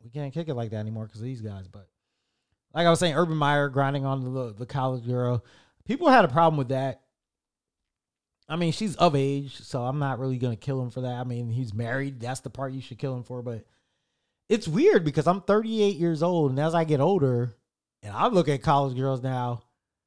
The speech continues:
like, I still find them attractive. I'm like, "Oh, she looks good." Like, me and, you know, I, I almost said a name, but me and a friend,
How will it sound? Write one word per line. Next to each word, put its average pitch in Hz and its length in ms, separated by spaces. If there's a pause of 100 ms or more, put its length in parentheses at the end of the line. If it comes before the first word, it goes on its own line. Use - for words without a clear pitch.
(220)
like, 175 120
I 202 80
still 302 200
find 254 280
them 240 80
attractive. 233 480
I'm 123 80
like, 120 180
"Oh, 247 140
she - 220
looks 175 260
good." 185 260
Like, 127 260
me 151 160
and, 170 140 (220)
you 190 100
know, 131 280
I, 120 180
I 110 60
almost 117 280
said 113 140
a 98 40
name, 110 220
but 90 140 (280)
me 208 200
and 233 100
a 202 60
friend, 196 480